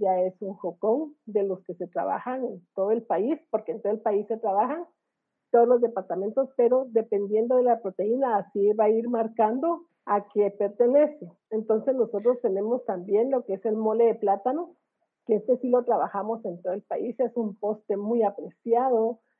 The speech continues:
y que lleva ingredientes como el ajonjolí, la pepitoria, y nosotros vamos, eh, elaborando un recado que después podemos ir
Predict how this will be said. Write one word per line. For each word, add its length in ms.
y 180
que 340
lleva 480
ingredientes 840
como 680
el 140
ajonjolí, 920
la 200
pepitoria, 1040
y 60
nosotros 480
vamos, 480
eh, 240
elaborando 500
un 100
recado 480
que 100
después 440
podemos 560
ir 180